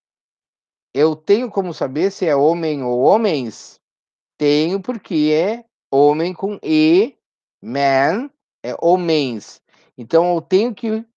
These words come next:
completar com there are. Há homens no campo de futebol. There are men at the soccer field.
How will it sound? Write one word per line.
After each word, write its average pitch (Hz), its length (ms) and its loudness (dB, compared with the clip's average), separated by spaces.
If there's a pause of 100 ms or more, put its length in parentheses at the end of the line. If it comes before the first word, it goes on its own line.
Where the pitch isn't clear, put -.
completar 165 840 -6 (480)
com 131 380 -2 (580)
there 127 300 4
are. 98 380 2 (3000)
Há 170 140 6
homens 180 640 2
no 165 340 -12
campo 156 220 -20
de 143 80 -20
futebol. 139 400 -8
There 120 160 -4
are 147 180 -4
men 151 420 -6
at 143 140 -6
the 156 100 -8
soccer 135 340 -6
field. 90 400 -16